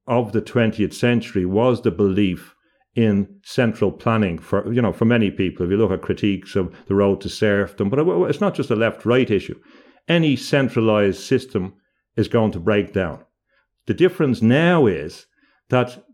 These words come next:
the cyberneticians believe they can create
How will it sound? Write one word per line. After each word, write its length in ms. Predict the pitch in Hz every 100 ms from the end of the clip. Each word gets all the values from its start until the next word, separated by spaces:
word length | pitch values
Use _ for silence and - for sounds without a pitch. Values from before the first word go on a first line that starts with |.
| -
the 380 | 123 113 113 -
cyberneticians 1120 | - 160 139 127 117 - 156 - 104 87 - _ _ _ 92
believe 760 | 123 110 110 160 156 107 - - - _
they 120 | 110
can 200 | 107 101
create 560 | - 117 135 135 123